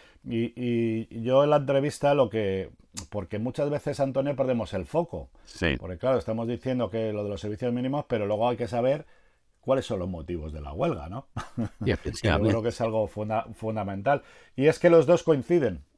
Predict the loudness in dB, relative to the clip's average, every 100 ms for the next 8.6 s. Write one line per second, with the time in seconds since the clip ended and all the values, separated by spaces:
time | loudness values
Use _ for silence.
0 | _ _ _ -4 0 2 4 2 0 0
1 | 0 -2 0 0 2 0 0 0 2 0
2 | -2 -2 0 -2 -2 -2 0 -2 -4 0
3 | 2 2 2 0 0 0 -4 -20 _ 0
4 | 0 2 0 2 -2 0 -2 -2 -2 -4
5 | -4 -4 -6 -6 -8 -6 -6 -6 -8 -6
6 | -6 -6 -6 -6 -8 -8 -10 -12 -12 -12
7 | -10 -10 -8 -4 -4 -6 _ _ _ _
8 | _ -4 0 0 -2